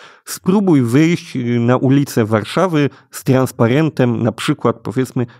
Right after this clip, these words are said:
"Polacy zabijali Żydów w czasie drugiej wojny światowej", czy w czasie okupacji. To wywoła ogrom emocji u masy ludzi, tak? Y,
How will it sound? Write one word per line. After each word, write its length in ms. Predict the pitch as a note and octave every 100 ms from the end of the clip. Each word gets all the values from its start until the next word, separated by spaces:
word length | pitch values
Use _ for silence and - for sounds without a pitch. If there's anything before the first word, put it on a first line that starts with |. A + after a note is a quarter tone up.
| _
"Polacy 580 | - C3 F#3+ G3 - D#3+
zabijali 680 | B2+ A#2 A2 A#2 C#3+ C#3 A#2+
Żydów 440 | A2+ C3 C3 A#2+
w 60 | -
czasie 280 | - A2 B2
drugiej 300 | A#2+ A2+ A2
wojny 260 | A2+ A2
światowej", 380 | G#2+ - - A2
czy 120 | -
w 60 | -
czasie 300 | - A#2 B2
okupacji. 580 | A2 - - - - - - - - - _ _ _
To 300 | - B3 - - - -
wywoła 1000 | B2 C3+ E3+ C#3+ F#3+ F#3+ E3+ E3 F#3+ F3+ - _ _
ogrom 420 | E3 F3 D#3+ D#3 D3
emocji 540 | C3 B2 D3 D3+ - -
u 80 | C3
masy 400 | A#2 B2+ - A#2+
ludzi, 340 | A2 G2+ -
tak? 320 | - C#3 E3 - - - - - _ -
Y, 160 | D#3